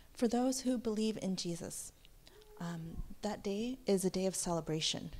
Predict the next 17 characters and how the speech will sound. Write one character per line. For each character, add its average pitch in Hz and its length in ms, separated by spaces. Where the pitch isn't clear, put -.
It's - 320
basically 220 460
a 190 60
day 220 180
where 202 160
the 196 80
party 208 400
is 202 100
just - 220
beginning. 165 460
Something 240 500
amazing, 185 600
um, 170 300
is 170 160
going 160 200
to - 80
come. - 280